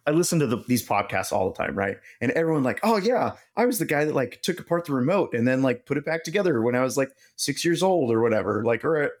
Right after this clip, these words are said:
this or that." I was totally that guy. Always taking stuff apart, always figuring out how it works. So it started way, way obviously back then. But then I found,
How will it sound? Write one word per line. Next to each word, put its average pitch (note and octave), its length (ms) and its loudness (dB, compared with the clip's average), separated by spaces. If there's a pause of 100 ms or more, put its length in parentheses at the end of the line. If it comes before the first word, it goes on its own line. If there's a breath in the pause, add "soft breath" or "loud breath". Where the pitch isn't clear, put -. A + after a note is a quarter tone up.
this - 240 -2
or B2+ 120 -4
that." G3+ 320 0 (260)
I F3 80 0
was E3+ 100 0
totally D#3 240 2
that G#2 160 0
guy. - 220 -6 (420)
Always D3+ 320 2
taking C#3 260 0
stuff A#2+ 240 -2
apart, A2 380 0
always C#3 260 2
figuring B2 380 0
out A2 140 -2
how A#2 240 0
it G2 80 -8
works. G#2+ 560 -2 (880 soft breath)
So D3+ 180 2
it A2 60 0
started D#3 500 0
way, B2 200 4
way G#2+ 220 0
obviously G#2 400 0
back G2 300 -2
then. G2+ 340 -2 (280)
But B2+ 120 -2
then C#3+ 500 2 (460)
I B2+ 380 -2
found, A2+ 680 0